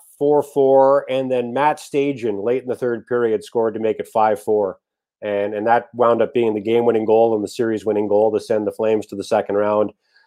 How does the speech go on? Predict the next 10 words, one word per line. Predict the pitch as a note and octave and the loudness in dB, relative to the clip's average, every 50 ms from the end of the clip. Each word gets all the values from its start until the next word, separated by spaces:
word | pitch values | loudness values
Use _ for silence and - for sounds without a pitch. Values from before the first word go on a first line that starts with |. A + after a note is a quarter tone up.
| _ _ - | _ _ -2
So | - A#2 | 0 4
that | A#2 B2 B2+ B2 | 4 4 4 2
call | - - B2+ A#2+ A#2 A2+ A2+ A2+ | 2 2 4 4 6 6 4 4
is, | A2 G#2 G2+ - - | 2 0 -2 -2 -2
uh, | A#2 G#2+ G2+ G2+ | 0 0 0 0
certainly | - - C3 A#2+ A2 A2 G#2 | 0 0 0 0 2 0 0
a | G2+ | 0
memorable | G#2+ A2 A2+ A2+ A2 G#2 A2 G#2+ G#2 | 0 -2 -2 -2 -2 0 0 0 2
one. | G#2 A2 A2 A2+ A2+ | 2 0 0 0 -2
And | G#2+ G#2+ G#2+ G#2 | -2 -4 -6 -8